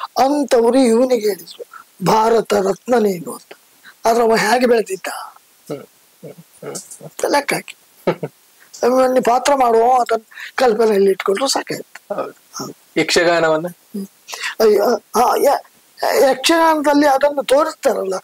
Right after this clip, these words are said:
Speaker 1: ಅದು ಯಕ್ಷಗಾನದ ಹಿರಿಮೆ ಅಂತ ಹೇಳಿ.
Speaker 2: <laughs>
Speaker 1: ಅಭಿಮನ್ಯು ಅಂದ್ರೆ ಹೀಗೆ
Speaker 2: ಹಾ.
Speaker 1: ಅಂತ ಯಕ್ಷಗಾನದಲ್ಲಿ ತೋರಿಸ್ತಾರಲ್ಲ,
Speaker 2: ಹ್ಮ್.
Speaker 1: ಅದು ಯಕ್ಷಗಾನದ ಹೆಗ್ಗಳಿಕೆ.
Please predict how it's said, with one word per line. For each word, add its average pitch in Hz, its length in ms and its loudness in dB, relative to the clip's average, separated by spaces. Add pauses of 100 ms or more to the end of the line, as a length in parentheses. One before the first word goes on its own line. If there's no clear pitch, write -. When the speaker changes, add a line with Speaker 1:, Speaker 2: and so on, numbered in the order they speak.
(200)
Speaker 1:
ಅದು 262 200 2
ಯಕ್ಷಗಾನದ 269 720 2
ಹಿರಿಮೆ 269 380 0
ಅಂತ 220 160 -6
ಹೇಳಿ. 180 220 -8 (520)
Speaker 2:
<laughs> - 500 -12 (160)
Speaker 1:
ಅಭಿಮನ್ಯು 269 600 2
ಅಂದ್ರೆ 247 180 0
ಹೀಗೆ 226 480 0
Speaker 2:
ಹಾ. 143 500 -10
Speaker 1:
ಅಂತ 233 200 0 (140)
ಯಕ್ಷಗಾನದಲ್ಲಿ 262 720 0
ತೋರಿಸ್ತಾರಲ್ಲ, 220 760 -2
Speaker 2:
ಹ್ಮ್. 139 480 -10
Speaker 1:
ಅದು 214 200 4
ಯಕ್ಷಗಾನದ 208 600 0
ಹೆಗ್ಗಳಿಕೆ. 233 680 -2